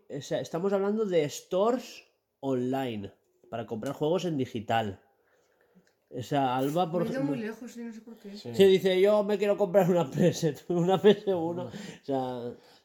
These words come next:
Speaker 3: La han sacado, joder.
Speaker 2: Oye, tengo la P S P por ahí perdida. ¿No la tienes tú?
Speaker 3: No, la tengo yo.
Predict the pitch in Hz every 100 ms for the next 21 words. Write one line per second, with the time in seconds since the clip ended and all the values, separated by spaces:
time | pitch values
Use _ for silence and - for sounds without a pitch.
0 | - 127 143 147 113 120 104 233 190 180
1 | 226 254 208 175 165 160 175 165 160 160
2 | 165 202 - - 202 202 208 127 135 127
3 | 131 123 113